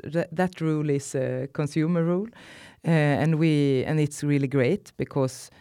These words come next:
it makes you in charge of your data. But it's really, uh,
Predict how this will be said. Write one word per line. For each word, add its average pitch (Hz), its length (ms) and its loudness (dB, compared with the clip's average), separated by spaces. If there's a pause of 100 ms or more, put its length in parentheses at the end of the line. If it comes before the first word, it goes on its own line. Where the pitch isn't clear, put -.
(960)
it - 160 -8
makes 185 420 0
you 170 680 0
in 156 140 -2
charge 127 460 -4
of 123 160 -4
your 123 160 -2
data. 123 360 -4
But 151 380 -4
it's 165 320 -8
really, 135 480 -4
uh, - 220 -6